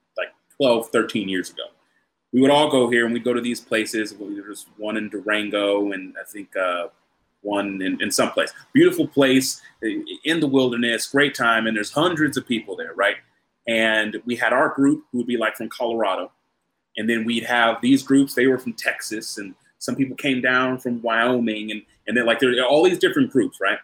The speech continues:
And it was crazy because we were all there doing the same activities. Everybody's doing the same stuff, having a blast,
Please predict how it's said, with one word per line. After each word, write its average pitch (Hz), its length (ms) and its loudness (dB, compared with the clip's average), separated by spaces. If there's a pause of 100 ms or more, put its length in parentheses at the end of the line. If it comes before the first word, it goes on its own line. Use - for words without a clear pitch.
(300)
And 123 80 2
it 131 60 4
was 120 120 -2
crazy 214 280 2
because 131 320 2
we 131 60 -2
were 135 120 0
all 185 220 4
there 151 180 4
doing 131 200 0
the 104 60 -6
same 165 300 -2
activities. - 500 -8
Everybody's 139 360 0
doing 135 180 -2
the 107 60 -8
same 160 400 -4
stuff, 117 300 -2 (320)
having 143 240 0
a 120 40 -2
blast, 107 560 -2